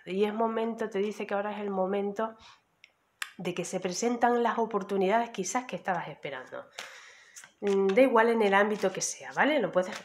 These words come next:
recoger según como lo sientas y como lo veas. Es muy curioso cómo estoy viendo en esta lectura la familia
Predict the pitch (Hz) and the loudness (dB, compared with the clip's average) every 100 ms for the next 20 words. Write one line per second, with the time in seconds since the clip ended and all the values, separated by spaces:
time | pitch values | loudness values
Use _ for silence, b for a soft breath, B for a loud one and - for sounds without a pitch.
0 | - 165 170 - 160 262 302 330 - b | -10 -6 -6 -8 -2 2 2 2 -12 b
1 | b b b - 170 180 208 196 165 151 | b b b -6 -2 0 0 0 -2 -4
2 | 143 - 247 277 262 262 254 - 175 156 | -6 -4 2 4 2 -2 -6 -8 -12 -8
3 | 143 131 127 123 123 123 - - _ _ | -8 -8 -10 -10 -10 -10 -10 -18 _ _
4 | _ _ _ - B B B B B 214 | _ _ _ -14 B B B B B -8
5 | 240 294 262 262 285 277 277 277 269 254 | -2 -2 0 2 2 2 -2 6 8 8
6 | 254 - 262 247 240 254 247 240 233 226 | 4 4 0 0 0 0 0 0 -2 -2
7 | 220 208 196 233 240 233 - - 190 185 | -2 -2 -4 -2 -2 -2 -8 -12 -6 0
8 | 180 180 165 180 185 131 123 - | 0 0 -4 0 0 -2 -14 -18